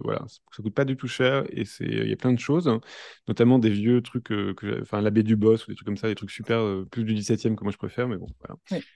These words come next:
Speaker 1: Et ça, c'est, euh, Agnès Ma-, donc là, c'est un, un,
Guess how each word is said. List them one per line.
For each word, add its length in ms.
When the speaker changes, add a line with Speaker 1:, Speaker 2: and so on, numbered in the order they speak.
Speaker 1:
Et 100
ça, 160
c'est, 420
euh, 200
Agnès 240
Ma-, 100
donc 160
là, 80
c'est 260
un, 440
un, 400